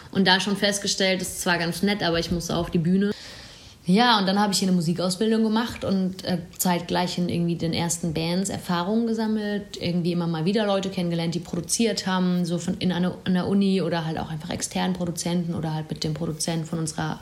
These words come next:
von meiner ersten Band halt auch mal sowas aufgenommen. Dann irgendwie verschiedene Förderprogramme gehabt und, oder teilgenommen, ganz, ganz viel gelernt, viele Kontakte geknüpft. Das passiert, glaub ich, zwangsläufig in der, in der Szene einfach,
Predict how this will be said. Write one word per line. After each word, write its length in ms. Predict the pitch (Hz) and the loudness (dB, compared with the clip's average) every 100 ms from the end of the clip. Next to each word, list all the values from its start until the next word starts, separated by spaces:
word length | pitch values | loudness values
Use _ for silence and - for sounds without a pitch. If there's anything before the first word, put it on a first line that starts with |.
| - | -6
von 120 | 165 | -2
meiner 180 | 156 156 | -2 -2
ersten 320 | 160 - 165 | -2 -2 0
Band 300 | 202 214 180 | 2 2 0
halt 120 | 170 | -2
auch 80 | 196 | 0
mal 120 | 196 | 0
sowas 300 | 185 180 180 | 0 -2 -2
aufgenommen. 600 | - 175 175 170 165 170 170 - - - - - - - | -4 -4 -2 -2 0 -2 -6 -16 -18 -18 -18 -20 -8 2
Dann 300 | 185 180 180 | 4 4 4
irgendwie 240 | 185 180 | 4 4
verschiedene 380 | 175 - 170 160 | 2 0 0 0
Förderprogramme 840 | 202 214 202 - 185 180 175 170 | 0 2 0 -2 -2 0 0 0
gehabt 760 | 170 156 160 - - - - - - - - | -2 -2 -4 -6 -10 -12 -12 -12 -18 -10 -2
und, 580 | 170 165 160 160 160 156 - - | 0 0 0 -2 -2 -6 -12 -6
oder 160 | - 165 - - | -4 -2 -2 -4
teilgenommen, 640 | - 170 170 170 160 156 165 | -2 0 0 0 0 0 0
ganz, 240 | 180 185 | 0 0
ganz 220 | 180 170 | -2 -2
viel 220 | - 175 | 0 0
gelernt, 680 | 160 156 156 160 170 180 180 | 0 -2 -2 -2 -2 -2 -2
viele 220 | 190 170 | -4 -4
Kontakte 480 | 170 175 175 - 180 | -4 -4 -4 -6 -8
geknüpft. 520 | 180 - - 185 - | -8 -8 -6 -6 -6
Das 100 | 170 | -8
passiert, 320 | - 156 175 170 | -6 -4 -4 -2
glaub 120 | 156 | -2
ich, 180 | 156 - | -4 -4
zwangsläufig 720 | - 165 - 165 165 185 185 | -4 -2 -2 0 0 2 4
in 120 | 175 | 4
der, 200 | 180 160 | 4 2
in 100 | 180 | 4
der 120 | 170 | 2
Szene 360 | 151 160 160 160 | 0 -2 -2 -2
einfach, 380 | 165 165 175 | -4 -4 -4